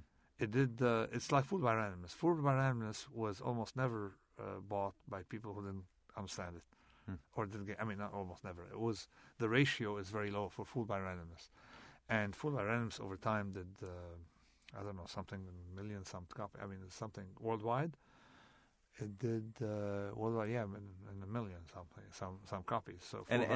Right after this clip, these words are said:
Speaker 1: by
Speaker 2: Anti-Fragile, you don't think will, uh
Speaker 1: S-, Fooled by, no, it's Anti-Fragile is selling a lot more than, than, than Fooled by Randomness,
Speaker 2: Huh.
Speaker 1: uh, you know, at its stages. But Fooled by Random-, uh, I want Anti-Fragile. You want books to follow the Lindy effect.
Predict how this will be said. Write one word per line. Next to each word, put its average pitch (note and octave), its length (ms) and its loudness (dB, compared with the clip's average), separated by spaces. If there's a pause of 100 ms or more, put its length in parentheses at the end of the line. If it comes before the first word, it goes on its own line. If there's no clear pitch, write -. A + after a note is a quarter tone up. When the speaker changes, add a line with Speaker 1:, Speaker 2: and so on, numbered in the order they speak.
Speaker 1:
by C#3 60 12
Speaker 2:
Anti-Fragile, B2 500 10
you A#2+ 60 8
don't A2+ 160 6
think A#2+ 180 4
will, A2+ 440 12
uh A2 280 10
Speaker 1:
S-, G#2+ 240 10
Fooled A3 220 10
by, F3+ 180 12
no, F3+ 160 12
it's A#2+ 180 4
Anti-Fragile F#3+ 360 10
is C3 60 4
selling C#3 220 6
a A#2+ 40 4
lot B2+ 140 10
more A#2+ 180 6
than, G2+ 200 0
than, G2 580 -2
than F#2+ 120 -2
Fooled G2+ 200 2
by G2+ 100 4
Randomness, F2 720 -4
Speaker 2:
Huh. A2 100 4
Speaker 1:
uh, - 20 4 (420)
you F#2 80 -6
know, F2+ 220 -8 (100)
at G#2 180 -4
its G#2 200 -6
stages. G#2 800 -2
But G#2+ 140 -4
Fooled E3 180 6
by C#3 100 10
Random-, C3 320 4 (180)
uh, C3 200 2
I A#2+ 80 6
want B2+ 260 6
Anti-Fragile. A2 640 0 (300)
You G#2+ 120 -2
want C3 260 2
books C3+ 260 2
to A2+ 80 -4
follow A2+ 280 2
the G#2 80 -2
Lindy G#2+ 280 0
effect. F2 280 -10